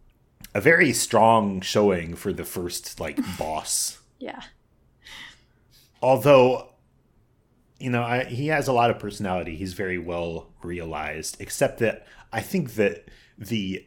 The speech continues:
Speaker 1: pixel art of his, you know, weird grin is possibly actually just bad pixel art. I'm not sure.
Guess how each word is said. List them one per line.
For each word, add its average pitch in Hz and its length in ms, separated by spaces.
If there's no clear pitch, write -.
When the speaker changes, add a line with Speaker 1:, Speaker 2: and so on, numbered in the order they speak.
Speaker 1:
pixel - 400
art 98 320
of 95 240
his, 85 480
you 101 120
know, 80 320
weird 92 500
grin 80 520
is 85 380
possibly 92 440
actually 87 460
just 82 420
bad 76 420
pixel - 340
art. - 320
I'm 90 100
not 78 180
sure. - 400